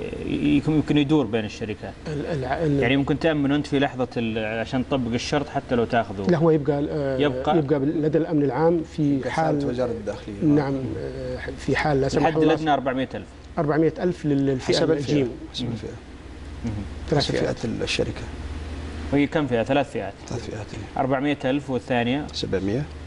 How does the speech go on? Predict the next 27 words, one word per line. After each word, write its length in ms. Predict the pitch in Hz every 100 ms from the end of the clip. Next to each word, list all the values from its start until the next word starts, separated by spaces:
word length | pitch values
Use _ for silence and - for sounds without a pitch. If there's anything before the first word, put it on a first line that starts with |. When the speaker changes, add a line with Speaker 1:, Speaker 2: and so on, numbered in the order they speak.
| - - -
Speaker 1:
والأولى؟ 460 | 120 117 113 120 156 - - - - -
Speaker 3:
و-، 40 | -
Speaker 2:
ألف. 280 | 110 - - - -
Speaker 3:
ألف. 200 | 98 - - -
Speaker 2:
ألف، 200 | 131 - - - - -
نعم. 120 | 107 - - - - - 139
Speaker 1:
ألف 160 | 147
يعني 140 | 120 110
تتكلم 180 | 139
عن 180 | 135 127
مليار. 260 | 123 107 - - - - 156 135
Speaker 2:
مليون. 360 | 135 127 120 113 - - - - - -
Speaker 1:
مليون. 260 | 127 131 107 - -
Speaker 2:
مليون. 200 | 127 120
Speaker 1:
آه، 280 | 131 127 127
أربعمية 340 | 127 143 143 151
ألف، 300 | 135 156 -
سبعمية 360 | - 117 131 131
ألف 260 | 151 170 -
ومليون. 260 | 123 117 147
Speaker 2:
مليون، 260 | 139 127
نعم. 100 | 113
Speaker 3:
مليونين. 280 | 107 107 104 - -
Speaker 2:
هذه 160 | 185 180
ضمان 380 | 170 185 170 135
لحقوق 360 | - - 139 -
ال-، 200 | 127